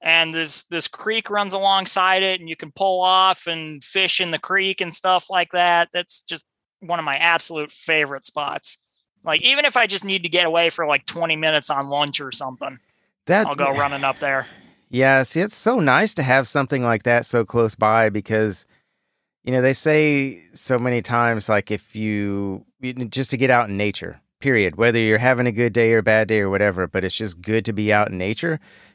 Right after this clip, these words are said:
Speaker 2: To have
Speaker 1: Yeah.
Speaker 2: something like that so close by, it's, that's, like, you're very fortunate to have that. And, I mean, yeah, that's really cool.
Speaker 1: Yeah, that's, I, I love, love, love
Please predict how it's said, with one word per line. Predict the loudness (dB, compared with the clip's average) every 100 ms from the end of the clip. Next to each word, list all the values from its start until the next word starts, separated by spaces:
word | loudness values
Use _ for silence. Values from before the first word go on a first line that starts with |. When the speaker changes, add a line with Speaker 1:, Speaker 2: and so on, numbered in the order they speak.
| -8
Speaker 2:
To | 0
have | 2 2
Speaker 1:
Yeah. |
Speaker 2:
something | 0 0 0 2
like | 2 0
that | 0 2 2 0
so | -2 -2
close | -2 0 0 0
by, | 0 2 4 4 2 -4 _ _ _ _ _
it's, | -4 -4 -4 -10 -6
that's, | 0 2 2 2
like, | 0 0
you're | 0
very | 2 4 2
fortunate | 2 0 0 -4 -2
to | 0
have | 2 4
that. | 4 2 2 -2 -12 -4
And, | 2 2 4 2 0 -4 -4
I | 0
mean, | 2 2 0 -4 _ _ _ _
yeah, | -4 -2 -2 -4 -8
that's | -8 -2
really | -2 -2
cool. | -2 -6 -6 -14 _ _ _ _ _ _
Speaker 1:
Yeah, | -2 0 0 -2 _ _
that's, | 0 2 2 -2
I, | 0 2 0 -4 -2
I | 0 0 -2 -8 _ -20
love, | -8 0 2 4 2 2 -4 -4
love, | 0 0 -2
love | -12 -8 2 4 4 2 -2 -12 -20